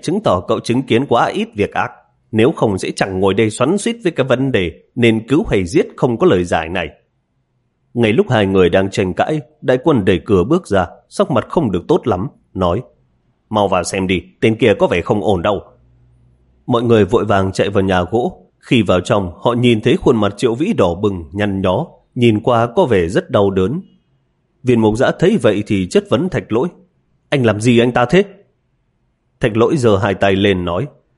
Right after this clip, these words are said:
"Có trời đất chứng giám, cậu định đổ oan cho người tốt đấy hả? Nếu không tin, cậu cứ hỏi người anh em mập mạp này mà xem.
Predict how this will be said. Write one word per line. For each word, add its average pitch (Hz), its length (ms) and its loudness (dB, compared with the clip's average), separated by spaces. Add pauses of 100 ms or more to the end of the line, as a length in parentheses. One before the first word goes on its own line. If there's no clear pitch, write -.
(360)
"Có 95 200 0
trời 90 300 -2
đất 113 240 -2
chứng 113 220 0
giám, 107 340 0 (200)
cậu 117 160 0
định 107 260 0
đổ 90 240 2
oan 104 220 0
cho 107 100 -4
người 101 180 -2
tốt 202 260 0
đấy 139 120 4
hả? 82 200 -6 (320)
Nếu 120 160 2
không 95 300 -2
tin, 98 200 0 (220)
cậu 135 180 -2
cứ 202 120 2
hỏi 104 200 0
người 104 200 2
anh 127 180 0
em 113 220 2
mập 104 160 0
mạp 104 260 -2
này 98 140 0
mà 92 100 -4
xem. 107 260 -6